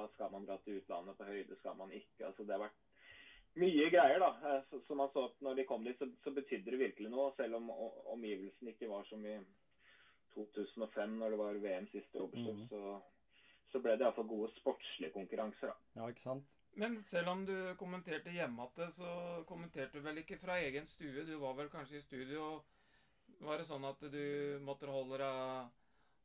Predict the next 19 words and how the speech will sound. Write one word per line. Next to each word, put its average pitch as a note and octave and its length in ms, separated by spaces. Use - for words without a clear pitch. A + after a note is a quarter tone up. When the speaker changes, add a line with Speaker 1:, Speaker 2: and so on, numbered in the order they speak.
Speaker 3:
holde, B2+ 280
holde C#3 340
deg C3 160
for C#3+ 140
deg C#3 160
selv C3 480
under C3+ 580
V C3+ 200
M, D#3+ 180
eller F#3 240
var D#3+ 160
du E3+ 80
hjemme C3+ 360
om C3 140
å, D3 120
og E3 100
levde B2+ 320
som C#3 180
normalt? C3+ 520